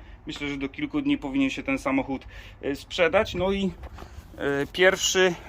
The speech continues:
a już jest zamówienie na kolejną, e, kuchnię do, e, kampera, przeze mnie zrobiony projekt. Jestem z tego naprawdę mega dumny. Idzie to wszystko świetnie do przodu. W środku wleci, em, lodówa, na górę,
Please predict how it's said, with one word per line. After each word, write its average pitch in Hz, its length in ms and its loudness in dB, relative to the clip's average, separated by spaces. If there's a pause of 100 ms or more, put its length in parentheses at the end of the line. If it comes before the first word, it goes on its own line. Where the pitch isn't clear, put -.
a 147 140 10
już 156 180 4
jest 147 160 0
zamówienie 151 520 6
na 139 100 4
kolejną, 147 520 6 (180)
e, 127 180 2
kuchnię 151 420 2
do, 135 280 2 (140)
e, 127 140 -2
kampera, 147 460 4
przeze 139 300 -4
mnie 139 140 2
zrobiony 135 400 -2
projekt. 139 360 0
Jestem 135 340 0
z - 140 -8
tego 139 280 0 (360)
naprawdę 135 440 2
mega 139 380 2
dumny. 135 440 2 (320)
Idzie 135 200 0
to - 100 -4
wszystko - 320 -6
świetnie 151 380 0
do 143 100 -2
przodu. 151 500 2
W - 100 -14
środku 156 380 2
wleci, 139 420 2 (400)
em, 127 580 -2
lodówa, 147 600 8 (180)
na 139 220 6
górę, 135 360 8